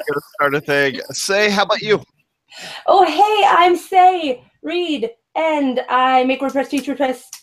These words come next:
Speaker 2: preach WordPress, at Say Reed Media on all the things.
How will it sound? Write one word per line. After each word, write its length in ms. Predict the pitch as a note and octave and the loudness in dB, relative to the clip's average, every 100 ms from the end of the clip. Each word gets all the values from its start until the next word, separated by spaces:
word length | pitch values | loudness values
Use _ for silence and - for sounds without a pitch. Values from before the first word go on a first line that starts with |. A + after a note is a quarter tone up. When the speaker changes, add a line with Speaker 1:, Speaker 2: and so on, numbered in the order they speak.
| - | -10
Speaker 2:
preach 160 | C4+ | -6
WordPress, 680 | C4 B3 C4+ A#3+ A#3+ - - _ _ _ _ _ _ | -4 0 2 2 0 -12 -20 _ _ _ _ _ _
at 140 | A#3+ B3 | -4 -2
Say 120 | B3+ | -2
Reed 100 | A#3+ | -2
Media 200 | B3 A#3 | -2 -2
on 80 | A3+ | -2
all 100 | A#3 | -2
the 80 | A3+ | -4
things. 400 | B3 A#3+ A#3+ A#3 | -4 -4 -6 -10